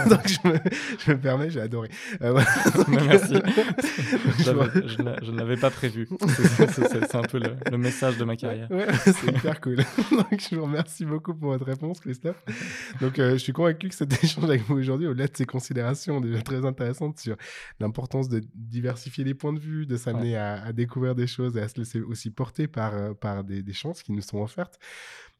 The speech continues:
Speaker 1: euh, va nous permettre, et je parle pour nos auditrices et auditeurs, mais également pour moi, de rentrer de plein pied dans les méandres de l'harmonisation et la
Speaker 2: <laughs>
Speaker 1: standardisation des données médicales.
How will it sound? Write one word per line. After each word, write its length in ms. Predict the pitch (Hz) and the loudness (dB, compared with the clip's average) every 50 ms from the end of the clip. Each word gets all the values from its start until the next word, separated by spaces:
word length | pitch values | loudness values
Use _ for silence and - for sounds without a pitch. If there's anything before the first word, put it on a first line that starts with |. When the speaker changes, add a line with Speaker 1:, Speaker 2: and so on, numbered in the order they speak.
| _ - | _ -2
Speaker 1:
euh, 360 | 120 113 113 110 110 110 110 110 | -2 0 2 2 2 0 0 0
va 120 | 110 110 | 0 0
nous 80 | 113 107 | -2 -2
permettre, 420 | - 120 107 110 135 180 190 - | -2 -4 -2 -2 -2 -4 -6 -8
et 40 | 113 | -12
je 60 | - - | -8 -6
parle 200 | 110 107 101 - | -6 -6 -6 -4
pour 140 | - 131 | -2 -2
nos 100 | 147 139 131 123 | 0 0 0 -2
auditrices 380 | 120 113 110 - 113 104 - 104 | -4 -6 -6 -6 -8 -6 -4 -4
et 20 | |
auditeurs, 320 | 98 95 95 - 175 202 | -6 -6 -6 -8 -6 -4
mais 100 | 175 117 | -4 -2
également 280 | 104 113 113 117 120 117 | 0 0 0 0 0 -2
pour 100 | 117 107 | -4 -4
moi, 140 | 110 147 165 | -6 -6 -4
de 100 | 147 120 | -2 -2
rentrer 320 | 107 117 123 120 - 190 | 0 0 -2 -2 -2 -4
de 100 | 165 139 | -2 -2
plein 300 | 120 - - - 160 170 | -4 -4 -6 -8 -8 -8
pied 260 | - - - 170 185 - | -6 -6 -4 -4 -4 -4
dans 220 | 135 131 143 165 | -4 -4 -2 -2
les 100 | 160 135 | 0 0
méandres 440 | 123 120 113 110 117 147 151 127 110 | 0 0 0 -2 -2 -6 -8 -10 -8
de 100 | 107 117 | -6 -4
l'harmonisation 720 | 117 120 113 113 113 113 110 110 104 104 95 90 - 160 160 | -4 -4 -4 -2 -2 -2 -2 -2 -4 -6 -8 -8 -8 -10 -10
et 20 | - | -10
la 100 | 98 87 | -8 -8
Speaker 2:
<laughs> 0 | |
Speaker 1:
standardisation 920 | 113 98 156 151 135 123 113 123 120 113 107 104 98 90 - - 120 143 | -6 -4 -2 -2 -2 -2 -4 -6 -8 -8 -8 -8 -10 -10 -10 -12 -14 -12
des 140 | 139 101 92 | -10 -10 -8
données 240 | 87 98 95 110 123 | -6 -6 -4 -4 -4
médicales. 480 | 113 98 90 92 95 - - - - | -4 -6 -8 -10 -12 -14 -16 -18 -18